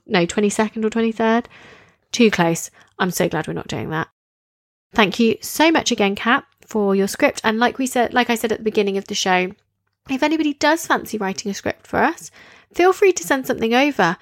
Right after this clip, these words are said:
If it's something we can use as is, that's amazing. And if we want to make a few tweaks, we'll make a few tweaks. We'll always double check with you before we go ahead with anything.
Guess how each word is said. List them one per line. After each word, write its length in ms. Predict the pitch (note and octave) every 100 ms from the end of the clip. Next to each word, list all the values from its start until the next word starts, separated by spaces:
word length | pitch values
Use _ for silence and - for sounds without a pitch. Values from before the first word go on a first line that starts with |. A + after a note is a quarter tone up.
| - - _ _ -
If 100 | B3+
it's 140 | C#4+
something 240 | F#4 E4+ F4
we 100 | D#4+
can 160 | D4
use 220 | C#4+ C4+ -
as 200 | A3 G#3
is, 340 | F3+ E4+ - _ _ -
that's 240 | A3+ -
amazing. 540 | G#3+ G3+ F#3+ G3 B3+ E4+ - - -
And 100 | A#3+
if 80 | A#3+
we 60 |
want 140 | C4+ D4
to 60 |
make 160 | C#4 C4
a 40 |
few 180 | A#3+ A#3+
tweaks, 400 | - B3 B3+ -
we'll 80 | A#3+
make 220 | A3+ A3+
a 40 |
few 140 | A3+ A#3
tweaks. 300 | - G#3 -
We'll 80 | A3+
always 220 | A3+ A3
double 220 | G#3 G3
check 260 | - - F#3+
with 80 |
you 140 | F#3+ F3
before 260 | - -
we 100 | -
go 160 | - -
ahead 360 | F3+ - A3+ A#3
with 120 | A#3+
anything. 560 | A3+ A3+ - A#3+ A#3+